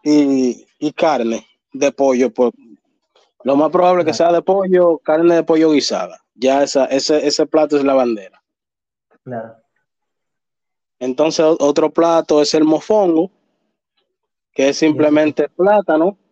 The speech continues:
Speaker 1: eh, bien aplastado.
Speaker 2: Ah.
Speaker 1: Puede ser con carne, con, o con huevo frito, o con queso, o, o,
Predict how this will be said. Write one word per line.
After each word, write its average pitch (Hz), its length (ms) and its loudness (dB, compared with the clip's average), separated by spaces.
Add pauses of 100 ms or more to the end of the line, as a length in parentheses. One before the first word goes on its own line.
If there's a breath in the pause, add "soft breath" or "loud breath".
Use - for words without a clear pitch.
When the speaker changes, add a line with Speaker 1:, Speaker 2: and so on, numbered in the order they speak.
(1300)
Speaker 1:
eh, 120 720 0
bien 143 200 2
aplastado. 107 760 -4 (1300)
Speaker 2:
Ah. 113 80 -18
Speaker 1:
Puede 131 180 0
ser 139 220 -2
con 123 200 -8
carne, 143 680 -2
con, 113 280 -10
o 107 140 -8
con 110 320 -6
huevo 147 420 2
frito, 175 580 0
o 127 140 2
con 110 240 -8
queso, 127 760 -2 (520)
o, 117 600 -2 (380)
o, 123 220 -4